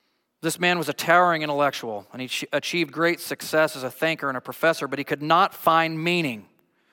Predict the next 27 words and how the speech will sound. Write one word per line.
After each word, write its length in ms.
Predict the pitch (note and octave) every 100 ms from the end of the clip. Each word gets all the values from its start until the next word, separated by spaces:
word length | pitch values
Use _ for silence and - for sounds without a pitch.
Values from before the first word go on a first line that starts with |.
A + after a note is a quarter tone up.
| _ _ _ _ _
until 240 | - C3+ D#3
he 80 | D3+
was 140 | C#3
converted 680 | - C3 B2 D#3 C#3 A2+ A2+ _ _ - - _
and 140 | - B2+
placed 300 | D3+ D3 -
his 100 | B2
faith 320 | - C#3+ C3
in 80 | B2
Jesus 340 | A#2 B2+ A#2
Christ. 520 | - B2 A2 G2+ - - _ _ _ _ _ _ _ - _ _ _ _ _
Looking 300 | D3 F3+ E3+
back 260 | E3+ G3+ G3
on 100 | E3+
his 140 | C#3
life 300 | D#3 E3 E3
in 60 | D#3+
later 260 | E3 F3
years, 240 | D#3 D#3 D3
he 100 | D3+
writes 320 | D#3+ E3+ -
these 220 | D#3+ C#3
words 320 | D3 E3 D3+
in 40 | C#3
his 120 | B2+
book, 240 | D3 D3
Confessions. 800 | - C3+ D3+ D3 - A#2 G#2 -